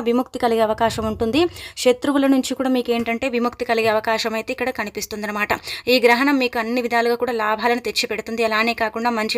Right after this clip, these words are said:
ఫలితాలను కూడా ఇస్తుందని చెప్పొచ్చు. ఈ గ్రహణం వల్ల మంచి జరుగుతుంది, కానీ మీకైతే చెడు జరగదు. అంటే ముఖ్యంగా ఈ నాలుగు రాశుల వారికి విపరీతమైన రాజయోగం అని చెప్పాం కదా, అందులో ముఖ్యంగా ఏంటంటే గనక రెండవ రాశి ఈ యొక్క మేషరాశి అని చెప్పొచ్చు. ఈ మేషరాశి వారికి కూడా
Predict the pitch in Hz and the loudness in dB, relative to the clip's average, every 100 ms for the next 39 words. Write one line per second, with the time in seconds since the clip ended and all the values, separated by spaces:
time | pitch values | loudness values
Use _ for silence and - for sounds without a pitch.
0 | 220 214 220 214 214 220 240 220 - 214 | -4 -4 -2 -2 -2 0 0 0 -4 -6
1 | 220 226 214 214 - 254 - - - 240 | -4 -4 -4 -4 0 0 0 -12 -2 0
2 | 240 240 247 269 247 233 240 220 220 233 | 4 4 4 2 2 0 0 -2 -2 0
3 | 226 220 220 220 226 226 226 214 208 226 | 0 -4 -6 -6 -4 -4 -4 -4 -2 -2
4 | - 220 202 190 202 208 - - - 226 | 0 -2 -2 -2 2 0 -2 -8 -4 0
5 | 294 247 - 269 277 277 233 220 233 240 | 2 0 0 -2 2 2 2 2 2 4
6 | 233 233 247 247 254 233 233 220 226 240 | 2 0 0 0 0 -4 -4 -4 -4 -4
7 | 233 214 208 233 226 226 - 220 214 - | -4 -4 -2 0 2 0 -4 -4 -4 -6
8 | 208 226 214 190 196 349 - - - 214 | -8 -6 -6 -4 0 0 -2 -16 -4 0
9 | 233 269 294 254 - 262 254 233 233 226 | 4 4 4 2 -2 -4 -4 -4 -6 -4
10 | 226 294 254 226 233 226 214 214 302 254 | -4 -4 -2 0 2 2 0 -2 0 2
11 | 220 285 285 226 214 220 226 208 196 220 | 2 0 0 0 -2 -4 -2 -4 -4 -6
12 | 226 - 208 - 339 - - - 240 226 | -6 -6 -6 -4 -4 -6 -16 -2 2 4
13 | 233 247 233 226 233 226 226 240 | 2 2 2 2 0 0 0 -2